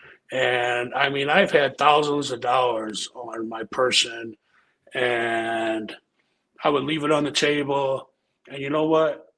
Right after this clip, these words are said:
When I got back to that money after I woke up, I never once had to think about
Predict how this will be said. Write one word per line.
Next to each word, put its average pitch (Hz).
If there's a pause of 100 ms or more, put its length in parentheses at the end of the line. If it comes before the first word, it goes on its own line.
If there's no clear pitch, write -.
(280)
When 139
I 180
got 180
back 175
to -
that 170
money 170 (220)
after 156
I 160
woke 165
up, 165 (520)
I 180
never 156
once 143 (120)
had 120
to 117
think 120
about 123